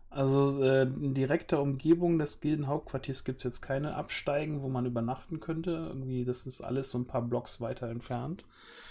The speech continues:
Ähm, aber, äh, du kannst natürlich irgendwie nachts auf der Straße rumlungern und da durch das offene Tor gucken.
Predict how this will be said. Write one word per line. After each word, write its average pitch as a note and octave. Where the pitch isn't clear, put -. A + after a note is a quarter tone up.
Ähm, A#2
aber, B2+
äh, A#2+
du A#2+
kannst B2+
natürlich B2
irgendwie A#2
nachts A#2
auf B2
der A#2+
Straße B2+
rumlungern G#2+
und G#2+
da A2
durch B2
das -
offene A#2+
Tor -
gucken. -